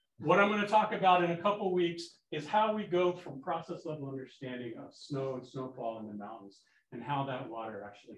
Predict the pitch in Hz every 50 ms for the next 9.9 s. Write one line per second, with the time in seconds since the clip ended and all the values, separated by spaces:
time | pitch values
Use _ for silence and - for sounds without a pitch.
0 | - - - - - - - - 107 95 92 90 92 90 - _ - _ - -
1 | - _ _ _ _ _ _ _ _ _ _ _ _ _ _ _ _ - 113 117
2 | 135 156 175 175 175 170 156 156 151 147 139 135 - - - _ _ _ _ _
3 | _ _ _ _ _ _ _ - 170 165 165 180 165 - - 180 170 160 151 151
4 | 147 135 135 135 131 - 120 123 123 120 127 131 123 123 123 120 - - - 131
5 | 113 113 - _ _ _ _ _ _ _ _ _ _ _ _ 170 139 120 120 127
6 | 139 160 160 143 147 147 139 127 127 123 120 113 110 107 - - 110 110 104 101
7 | - _ _ _ _ _ _ _ _ - - 123 123 123 120 110 113 113 107 -
8 | - 104 110 - - 107 101 101 104 101 98 - - 107 98 98 101 98 - -
9 | - 113 110 107 - 110 110 _ _ - 107 104 104 107 113 _ - 104